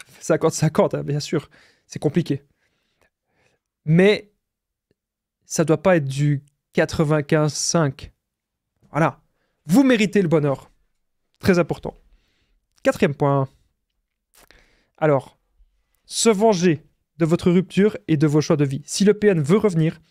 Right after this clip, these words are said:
c'est peut-être parce qu'il ne supporte pas que vous avez pris aujourd'hui la décision de rompre. Les P N, eux, ils veulent tout contrôler dans leur vie. Ils veulent tout diriger. Et ils ont tellement de rage et tellement d'ego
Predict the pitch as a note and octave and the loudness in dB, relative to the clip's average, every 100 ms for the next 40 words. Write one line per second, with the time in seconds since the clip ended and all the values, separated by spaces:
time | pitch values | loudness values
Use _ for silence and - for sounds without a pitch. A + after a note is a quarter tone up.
0 | _ _ _ _ _ _ _ - - D#3 | _ _ _ _ _ _ _ -14 -6 -2
1 | G#3 F3 - E3 D3+ D#3+ E3+ - E3 G3 | 0 0 0 -2 -2 -4 -4 -2 0 0
2 | G3 D#3 C#3+ D#3+ E3 D#3+ - - F#3+ E3 | 0 0 2 2 2 2 0 -2 0 0
3 | D#3 D3 D3 F3+ - _ - C#3+ C#3 C3+ | 0 0 0 -2 -4 _ -4 -2 0 0
4 | F#3+ F#3+ F3 C#3 C#3+ D#3 _ - C#3+ D3+ | -2 -2 -4 -2 -4 -6 _ -12 -2 0
5 | C#3 D3 - - _ _ _ _ _ D3+ | 0 -2 -4 -20 _ _ _ _ _ -6
6 | C#3 F3+ A#3 G#3+ F3 G3 G#3+ D#3 C#3 D3+ | -2 0 0 2 2 2 2 -2 0 0
7 | D3 - G3+ F#3+ - D#3+ D3+ C#3+ C#3+ C#3 | 0 -4 -2 -2 -2 0 0 0 0 -2
8 | - _ _ D#3+ C#3+ D#3 - A3+ F3 D#3 | -8 _ _ -6 0 0 0 -4 0 0
9 | C#3+ C3+ - _ _ _ _ _ _ _ | 0 -4 -10 _ _ _ _ _ _ _
10 | _ _ _ _ _ _ _ _ - E3+ | _ _ _ _ _ _ _ _ -2 2
11 | E3 E3+ F3+ E3+ G3 A3 A3 E3+ E3 C3+ | 2 2 0 0 0 0 0 2 0 2
12 | G#3 B3 D3 C3 - D3+ E3+ E3+ D#3 D#3+ | 2 2 0 -4 -10 -4 0 2 2 0
13 | A#3 G3+ G3+ - | 2 2 0 -2